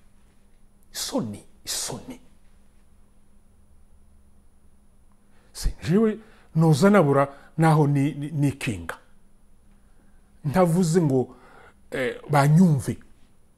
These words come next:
Nenterese guverinema, nkabubwira, ngafesinga, nkaja kuri perezida, nkabubwira, ese, ibintu bihaye bibera iwacu, kuranyemera ko ndi umukongomani, nkaba generale,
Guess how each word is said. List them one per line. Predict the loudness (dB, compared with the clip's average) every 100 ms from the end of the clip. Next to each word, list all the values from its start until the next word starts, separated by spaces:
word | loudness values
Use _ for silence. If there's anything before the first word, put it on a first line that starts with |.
| _ _ -20 -20 -20 -2
Nenterese | 2 6 6 6 2 0 -2 -4
guverinema, | -4 -4 -4 -4 -4 -6 -8 -12 -6
nkabubwira, | -2 -2 0 0 0 -4 -8 -16 0
ngafesinga, | 2 4 2 2 0 -2 -4 -6
nkaja | -4 -2 -2 -2
kuri | -4
perezida, | -4 -6 -10 -14 -20 -12
nkabubwira, | -10 -8 -10
ese, | -12 -14 -14 -18 _ -20 -20 -20 -20 -20 -14 4
ibintu | 8 8 6 4
bihaye | 2 2
bibera | 2 4 2
iwacu, | 2 0 -2 -6 -10 -10 -20 _ -20 -6
kuranyemera | 4 6 6 4 4 2 2
ko | 2 4
ndi | 4
umukongomani, | 2 0 0 0 0 0 0 -2 -4 -6 -8 -20 -20 _ _ _
nkaba | 0 2 2
generale, | 2 0 2 2 2 0 -2